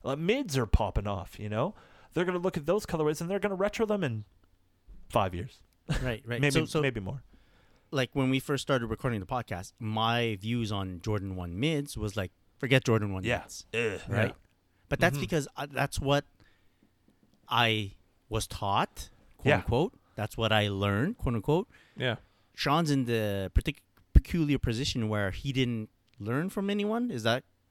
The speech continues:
Speaker 2: like, you learned on your own?
Speaker 3: Well, I learned from watch-, watching Michael
Speaker 1: Michael
Speaker 3: Jordan,
Speaker 1: taught him.
Speaker 3: Ra-, Andre Agassi, and
Speaker 2: Uh-huh.
Speaker 3: all the athletes. That, though, I learned from them. So that whatever I saw them wearing is what I wanted to wear. That's where I, my upbringing came from.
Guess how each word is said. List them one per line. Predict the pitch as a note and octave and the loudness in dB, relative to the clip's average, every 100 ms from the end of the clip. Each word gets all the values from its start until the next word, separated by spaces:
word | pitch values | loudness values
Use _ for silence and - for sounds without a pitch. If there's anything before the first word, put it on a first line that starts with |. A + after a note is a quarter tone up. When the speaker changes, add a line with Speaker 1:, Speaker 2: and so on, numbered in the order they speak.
| - | -4
Speaker 2:
like, | C3+ - | -4 2
you | D#3+ | 2
learned | D#3 D#3+ | 2 2
on | D3 C3 | 0 0
your | A2+ | 2
own? | D3+ G#2 D2+ - _ - | 0 0 -6 -20 _ 4
Speaker 3:
Well, | E3+ | 8
I | F3 | 8
learned | D#3+ F3+ E3 | 8 6 4
from | C#3 B2+ A#2+ B2 B2 | 0 -4 -4 -6 0
watch-, | A#2+ - | 0 0
watching | A#2 A#2 A#2 - G#2+ F#2+ F#2+ - - _ _ _ | -2 0 0 -2 -4 -6 -8 -14 -20 _ _ _
Michael | A#2+ A2 | -8 0
Speaker 1:
Michael | A2+ D#3 F3+ G#2+ | 0 4 4 4
Speaker 3:
Jordan, | A2 | 2
Speaker 1:
taught | G#2 | 0
him. | G#2 G#2+ | 2 0
Speaker 3:
Ra-, | F#2+ | 0
Andre | A2 A2+ G#2+ | -2 0 0
Agassi, | G#2 - G#2+ G2+ | 0 -4 -4 0
and | B2 | 2
Speaker 2:
Uh-huh. | C3 G2 | 2 0
Speaker 3:
all | |
the | G2 | 0
athletes. | G#2 A2+ - F#2+ - | -2 -2 -6 -8 -4
That, | G#2+ | -4
though, | A#2+ A2+ | 2 2
I | |
learned | G#2 A#2+ G#2 | 2 -2 -4
from | G2+ | -6
them. | G#2+ F2+ G2+ | -6 -6 -8
So | - G2+ | -6 -4
that | G#2 | -4
whatever | B2+ C3 B2 | 0 2 2
I | |
saw | A2 B2+ G2+ | 2 0 -2
them | G2+ A2+ | -2 -4
wearing | G2 D#2+ F2+ | -4 -4 -4
is | A2 | -4
what | F#2 | -4
I | |
wanted | F#2 F2 F#2 | -4 -6 -8
to | F#2 | -6
wear. | F2 F2 - _ _ _ _ _ | -6 -8 -16 _ _ _ _ _
That's | - B2+ A#2+ | -2 0 2
where | G#2 | 2
I, | G#2 | 2
my | G#2 G#2+ - | 0 -4 -2
upbringing | G#2+ - G#2 F2+ F2 | -8 2 2 2 -10
came | G#2 G#2 | -8 -10
from. | G#2+ G2 | -10 -14